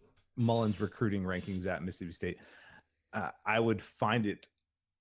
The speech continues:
shocking if we finished lower at U F than we did, um, at Mississippi State. I mean, he just pulled in a class that I thought, I found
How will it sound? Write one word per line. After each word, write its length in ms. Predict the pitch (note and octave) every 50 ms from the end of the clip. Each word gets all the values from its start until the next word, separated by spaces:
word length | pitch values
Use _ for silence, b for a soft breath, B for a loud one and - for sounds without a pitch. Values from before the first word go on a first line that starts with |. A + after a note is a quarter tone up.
| _ -
shocking 640 | - - - - C3+ A#2 A2 - A2 F2+ E2 - -
if 160 | F2+ - -
we 80 | G#2 G2
finished 500 | - - G#2+ G2 G2 F#2 - - - - _
lower 680 | F2+ F#2+ F#2+ F2+ F2 F2 F#2+ G2 G#2+ A#2 B2 C3 C3 - -
at 180 | A2 G#2+ G#2+
U 180 | A2 A2 G#2+ A2
F 200 | A#2 B2+ B2 -
than 180 | G#2+ F#2 F2
we 80 | F#2 F2+
did, 440 | F2 F#2+ F2+ F#2+ G#2 G2+ G#2 G#2+ - _ _ _ _ _ _ _ _ _ _ _ - -
um, 400 | F#2 F2+ F2 F2 E2+ E2+ E2 - _ -
at 80 | G2
Mississippi 280 | F#2 F#2 - - F2 E2+
State. 200 | - G#2+ G2+ G2
I 40 | G2
mean, 160 | G#2+ A2 G#2+
he 120 | B2 C#3
just 400 | A#2+ A2 B2+ B2 A#2+ - - - _ _ _ _ _ _ _ _
pulled 200 | - A2+ A2 G2+
in 80 | G2+ F#2+
a 40 | F2+
class 320 | - G#2 F#2+ F#2+ F2+ -
that 120 | - D#2+
I 100 | E2 F#2
thought, 240 | F2+ - - G2 - -
I 120 | F#2+ G2+
found 540 | F#2 - - G#2 F#2 F#2 F#2 F2+ F2+ E2+ -